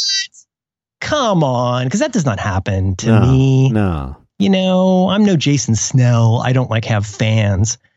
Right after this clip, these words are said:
Speaker 1: But he's like, yeah, he, like, A, like, he, he loved You Look Nice Today, and B, he knows Scott Simpson from the, uh, San Francisco comedy circuit.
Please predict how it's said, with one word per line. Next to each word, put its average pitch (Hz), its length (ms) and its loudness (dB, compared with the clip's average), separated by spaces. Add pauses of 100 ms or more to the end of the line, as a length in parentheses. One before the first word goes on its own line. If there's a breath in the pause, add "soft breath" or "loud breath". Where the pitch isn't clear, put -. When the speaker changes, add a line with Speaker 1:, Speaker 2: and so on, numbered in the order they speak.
(240)
Speaker 1:
But 185 140 2
he's 202 160 0
like, 214 200 -2
yeah, 262 320 -2
he, 214 360 -6
like, 185 260 -4
A, 208 460 -4
like, 170 220 -4
he, 175 400 -4
he 170 200 -4
loved 180 380 0
You 170 180 2
Look 170 160 -2
Nice 190 220 -4
Today, 160 300 -4 (160 soft breath)
and 262 240 0
B, 269 320 -2 (100)
he 285 180 -2
knows 285 420 0
Scott 247 260 -6
Simpson 247 460 -4
from 233 280 0
the, 240 300 2
uh, 247 400 0
San 233 160 -4
Francisco 208 300 -4
comedy 220 280 0
circuit. - 320 -4